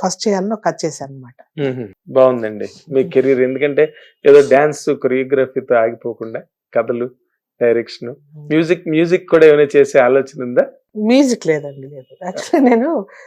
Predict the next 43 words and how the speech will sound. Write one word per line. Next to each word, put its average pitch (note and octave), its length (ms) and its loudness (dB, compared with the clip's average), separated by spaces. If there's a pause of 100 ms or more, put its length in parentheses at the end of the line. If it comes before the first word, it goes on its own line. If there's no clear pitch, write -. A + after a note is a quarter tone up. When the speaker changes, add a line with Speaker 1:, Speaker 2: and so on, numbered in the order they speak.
(180)
Speaker 1:
సెకండ్, G3 400 0
నాకు F#3 340 -2
సబ్సిడీ F#3 440 2
ఓకలే G3+ 360 4
చిన్నప్పటి F3 420 -2
నుంచి. F3 380 -12 (220)
Speaker 2:
Hmm. C3 260 -4
Speaker 1:
నా G#3 120 -2
ఎందుకు G#3 340 2
అటు G3 140 -6
పక్క - 180 -2
వెళ్ళాలని. F3+ 280 2
Speaker 2:
అదే E3 160 6
అంటున్నా, G3 340 0
మీరు B2+ 240 -2
చిన్నప్పుడు E3+ 400 -2
సంగీతం D#3 460 -2
నేర్చుకున్నారు C3+ 800 -4
Speaker 1:
Hmm. A#2 80 -4
Speaker 2:
కదా? B2+ 160 -4
Speaker 1:
Hmm. E3 480 -14
భరతనాట్యం B3+ 520 0
మెయిన్, G3 240 2
Speaker 2:
Hmm. E3 460 -6
Speaker 1:
సబ్సిడీ A3+ 420 4
ఓకల్ G3 260 4
రెండు G#3+ 200 2
నేర్పించారు E3+ 500 0
మా D3 120 -18
ఇంట్లో. - 300 -16 (420)
Speaker 2:
ఓకే. A3+ 140 -2
Speaker 1:
నాకు A#3 240 -2
ఆ G#3+ 40 2
ఫోకస్ A#3+ 380 0
అనేది B3+ 160 -2
మా G3+ 80 -2
అబ్బాయికి F#3+ 280 -2
వచ్చింది. C#3+ 480 -10 (220)
Speaker 2:
ఓ, C3 240 4
ఫెంటాస్టిక్. B2 540 -8
Speaker 1:
ఆహా. E3+ 240 -12
Speaker 2:
ఇప్పుడు C3+ 180 4
అబ్బాయి C#3 240 4